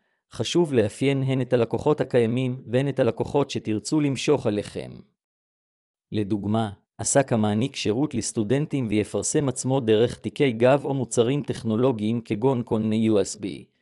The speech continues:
עכברים אלחוטיים וכן הלאה, יזכה כנראה בלקוחות סטודנטים נוספים. עסק שפונה לאימהות צעירות יכול לפרסם את עצמו דרך מוצרי תינוקות מוקטנים,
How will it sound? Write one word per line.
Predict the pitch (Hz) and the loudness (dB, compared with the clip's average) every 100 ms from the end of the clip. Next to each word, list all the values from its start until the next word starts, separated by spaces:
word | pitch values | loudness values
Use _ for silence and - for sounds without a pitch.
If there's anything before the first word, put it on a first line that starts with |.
| _ _ | _ _
עכברים | - - 107 135 165 | -14 -4 0 2 2
אלחוטיים | 120 - 113 120 135 127 | 0 -2 -4 -2 -2 -2
וכן | - 135 117 | -4 -2 0
הלאה, | 107 98 107 _ _ _ _ | 2 2 0 _ _ _ _
יזכה | 110 104 - 160 | -6 -4 -2 0
כנראה | 131 110 110 131 | 2 0 2 0
בלקוחות | 113 104 - - 147 147 | 4 2 2 0 0 0
סטודנטים | - 120 113 143 151 143 | -2 -2 0 0 -2 -2
נוספים. | 120 - - - 90 60 - _ _ _ _ _ _ _ _ _ - | -2 -4 -6 -6 -10 -10 -18 _ _ _ _ _ _ _ _ _ -4
עסק | 147 - 110 | -2 -2 -4
שפונה | - 98 107 113 | -4 -4 -2 0
לאימהות | 123 104 98 98 131 | 0 0 0 0 -2
צעירות | 131 - 104 120 139 | -2 -6 -2 0 0
יכול | 120 - 147 143 | -2 0 2 2
לפרסם | - 110 - 151 | -2 -4 -2 -2
את | 147 | -2
עצמו | 117 - 127 139 | -4 -4 -2 0
דרך | 113 120 123 | 2 2 0
מוצרי | 113 101 - 131 139 | -4 -4 0 0 0
תינוקות | 120 110 104 139 135 | -2 -4 0 -2 0
מוקטנים, | 120 110 - 104 107 98 | -4 -6 -6 -4 -2 -4